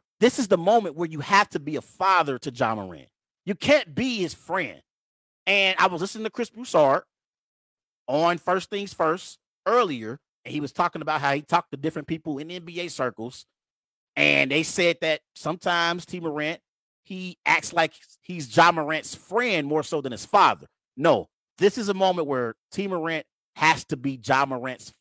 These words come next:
father. And he has to explain to him, "Hey, we have come from a long way. And everything that you have done and everything that you've worked for, you are on the brink of possibly losing it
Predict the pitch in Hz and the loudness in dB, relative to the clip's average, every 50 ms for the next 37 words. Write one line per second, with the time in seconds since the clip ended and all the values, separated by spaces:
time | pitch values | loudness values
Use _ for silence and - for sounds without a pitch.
0 | _ - 139 143 139 139 131 104 95 82 69 - - 156 165 180 185 185 196 196 | _ -8 -4 0 0 0 0 -2 -8 -12 -12 -6 -2 -2 0 2 4 4 4 4
1 | 147 - 180 165 - - - - 196 220 226 220 208 190 160 160 143 131 123 127 | 2 0 -4 -2 -4 -4 -6 -4 -4 -4 -4 -4 -6 -4 -2 -2 0 0 -2 -4
2 | 127 _ _ _ _ _ _ _ _ - 185 180 143 110 - _ _ _ _ _ | -6 _ _ _ _ _ _ _ _ 2 2 2 2 2 -2 _ _ _ _ _
3 | _ _ _ _ _ _ _ _ - 165 214 226 226 226 220 220 214 240 _ - | _ _ _ _ _ _ _ _ -4 -4 -4 -4 -4 -6 -8 -10 -14 -16 _ 2
4 | 160 170 160 160 156 147 143 127 - - - 202 202 202 180 151 139 139 - _ | 4 6 6 8 6 6 4 0 -4 -8 -4 -2 0 0 -2 -4 -6 -12 -18 _
5 | _ _ _ _ _ _ _ _ _ _ - 185 170 165 151 139 143 156 170 170 | _ _ _ _ _ _ _ _ _ _ -4 -4 -2 -2 -2 -2 0 2 2 2
6 | 170 151 139 160 139 92 - _ _ _ _ _ _ 135 135 143 170 214 277 269 | 2 0 -2 -4 -4 -6 -10 _ _ _ _ _ _ -14 -8 -6 -4 -4 -6 -6
7 | - 262 262 247 240 185 - 226 226 214 185 156 139 113 98 92 - 143 165 202 | -10 -10 -10 -10 -10 -10 -10 -10 -6 -4 -2 -2 -2 -4 -6 -2 2 2 4 4
8 | 214 220 214 226 - _ _ _ _ _ _ _ _ _ _ _ _ _ - 151 | 2 0 -2 -6 -8 _ _ _ _ _ _ _ _ _ _ _ _ _ -6 -6
9 | 151 147 160 196 214 226 - 220 208 196 160 - 208 160 123 113 117 160 208 196 | -6 -4 -4 -6 -6 -6 -8 -8 -10 -10 -8 -8 -8 -8 -4 0 2 2 2 2
10 | - - 180 156 143 131 123 135 - _ _ _ _ _ _ _ _ _ _ _ | 0 0 2 4 6 4 4 2 -2 _ _ _ _ _ _ _ _ _ _ _
11 | _ _ _ _ _ _ _ _ _ - 127 185 254 233 208 208 202 - 175 202 | _ _ _ _ _ _ _ _ _ -6 -2 0 2 4 6 6 6 6 6 6
12 | 214 214 190 151 123 101 147 208 226 - - 160 - - - - - 240 262 277 | 6 4 2 0 -2 0 0 0 0 0 -2 -2 -2 -4 -8 -6 0 2 4 4
13 | 254 - - 240 185 185 208 196 175 190 277 339 339 320 208 220 180 156 156 - | 2 0 -4 -8 -10 -8 -8 -6 -4 -2 2 2 2 2 2 0 -4 -6 -6 -8